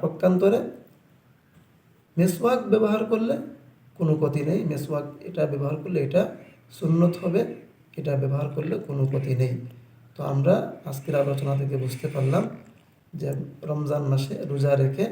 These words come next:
অথবা রোজা থাকা অবস্থায় ব্রাশ ব্যবহার করাটা মাকরু। আমরা ব্রাশ ব্যবহার করা থেকে বিরত থাকব। আমরা যদি ব্রাশ যদি ব্যবহার করতেই হয়, তাহলে আমরা রাতের বেলা আমরা করে নেব।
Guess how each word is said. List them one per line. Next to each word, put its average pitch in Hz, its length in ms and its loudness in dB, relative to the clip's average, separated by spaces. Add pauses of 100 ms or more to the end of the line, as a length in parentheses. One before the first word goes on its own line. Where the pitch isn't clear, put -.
(460)
অথবা 151 240 -2
রোজা 165 640 4
থাকা 151 260 -4
অবস্থায় 139 560 2 (680)
ব্রাশ 156 440 0
ব্যবহার 147 440 0
করাটা 139 420 0
মাকরু। 139 580 2 (340)
আমরা 147 220 -2
ব্রাশ 151 440 2
ব্যবহার 165 400 0
করা 180 180 4
থেকে 175 240 -2
বিরত 180 280 2
থাকব। 180 500 0 (480)
আমরা 226 180 4
যদি 226 240 2
ব্রাশ 185 440 6
যদি 190 180 2
ব্যবহার 165 400 2
করতেই 147 400 0
হয়, 151 280 2 (520)
তাহলে 165 240 2
আমরা 165 320 2 (300)
রাতের 233 340 8
বেলা 190 160 8
আমরা 147 180 6
করে 135 320 2
নেব। 120 240 -2